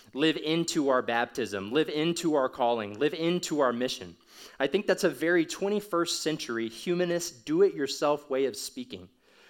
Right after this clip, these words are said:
We don't live into the vine who is the life of the church. The vine lives into us. We live from the vine, from the Word of God,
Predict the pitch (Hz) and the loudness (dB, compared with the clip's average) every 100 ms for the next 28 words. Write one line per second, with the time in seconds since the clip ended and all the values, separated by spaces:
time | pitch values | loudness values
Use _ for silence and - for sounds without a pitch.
0 | - - 262 269 165 151 185 240 156 151 | -6 2 6 4 2 2 4 4 0 -4
1 | - 135 110 110 110 117 131 151 151 - | -2 -4 -2 -2 0 -4 -4 -4 -4 -2
2 | 156 165 131 139 127 127 131 123 110 - | 2 2 2 -4 -2 -2 -2 -6 -6 0
3 | 143 135 - 123 127 113 131 175 196 202 | 0 0 -8 -2 -2 0 0 4 4 2
4 | 185 151 156 123 131 151 151 - 101 113 | -2 0 0 2 -2 -2 -4 -6 -4 0
5 | 110 - - - - - _ - - - | -2 -4 -10 -10 -14 -20 _ -20 -20 -6
6 | 143 165 170 156 156 - - - 156 180 | 2 6 8 6 2 -12 -20 0 2 4
7 | 170 147 113 117 101 90 90 - - - | 4 0 2 -2 -2 -8 -16 -20 -20 -18
8 | - 170 180 175 147 127 117 107 117 101 | 2 4 4 4 4 2 2 0 -2 0
9 | 92 | -4